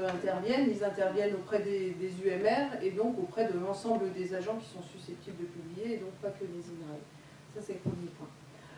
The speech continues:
Euh, le deuxième point, sur l'ouverture, c'est-à-dire à, finalement,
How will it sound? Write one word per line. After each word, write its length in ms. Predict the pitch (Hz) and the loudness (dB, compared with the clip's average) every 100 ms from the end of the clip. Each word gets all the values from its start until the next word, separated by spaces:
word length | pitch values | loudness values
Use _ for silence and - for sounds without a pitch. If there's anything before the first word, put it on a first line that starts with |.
| - - - - | -16 -18 -16 0
Euh, 180 | 226 214 | 6 6
le 140 | 214 247 | 6 6
deuxième 440 | 294 269 294 277 | 6 8 8 8
point, 240 | 311 349 | 8 6
sur 340 | 415 - 277 233 | 4 4 6 8
l'ouverture, 600 | 247 320 294 294 - 339 | 12 12 12 6 4 0
c'est-à-dire 400 | 349 269 233 302 320 - | 2 2 6 6 4 -2
à, 280 | - 254 - - - - - - - | 4 4 4 -2 -14 -16 -16 -16 -14
finalement, 580 | - 294 311 302 381 415 | -2 8 12 12 10 4